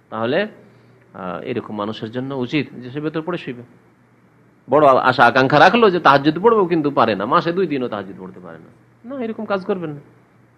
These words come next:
ফাকাদ রাওয়া মুসলিমুন মিন হাদিসে জাবের, মুসলিম শরীফে রয়েছে জাবের রাদিয়াল্লাহু তাআলা আনহুর হাদিস বর্ণিত।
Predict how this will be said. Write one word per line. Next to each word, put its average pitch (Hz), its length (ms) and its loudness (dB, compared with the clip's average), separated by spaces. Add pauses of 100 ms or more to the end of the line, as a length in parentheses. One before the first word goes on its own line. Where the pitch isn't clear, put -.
(160)
ফাকাদ 175 240 4
রাওয়া 185 220 10
মুসলিমুন 190 440 6
মিন 160 140 6
হাদিসে 143 400 4
জাবের, 139 500 6
মুসলিম 160 320 -4
শরীফে 151 320 -2
রয়েছে 135 440 0
জাবের 127 320 2
রাদিয়াল্লাহু 131 460 2
তাআলা 123 200 2
আনহুর 123 160 2
হাদিস 117 420 0 (100)
বর্ণিত। 110 400 -4